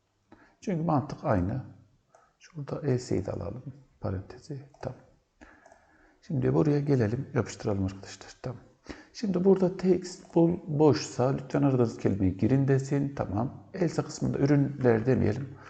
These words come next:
Aslında burası neydi? Yukarıda var ama müşteriler diyelim. T B L ürünler değil. Bunu <clears throat> yukarıdan alsak olur mu diyeceğim ama değiştirelim isterseniz.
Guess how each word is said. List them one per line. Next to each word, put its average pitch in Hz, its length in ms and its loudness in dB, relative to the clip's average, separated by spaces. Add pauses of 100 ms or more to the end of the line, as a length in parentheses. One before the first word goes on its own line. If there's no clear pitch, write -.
(200)
Aslında 175 400 0
burası 170 360 0
neydi? 135 680 0 (680)
Yukarıda 156 400 2
var 156 120 0
ama - 360 -4 (1900)
müşteriler 104 640 -6
diyelim. 113 340 -2 (880)
T 123 220 -2
B 110 140 -4
L - 20 -4
ürünler 101 600 -4
değil. 101 280 -6 (1400)
Bunu 180 460 0 (280)
<clears throat> 160 440 2
yukarıdan 160 540 0
alsak 139 520 -4
olur 123 240 0
mu 101 160 -2
diyeceğim 101 360 -2
ama 85 340 -6
değiştirelim 98 540 -4
isterseniz. - 640 -12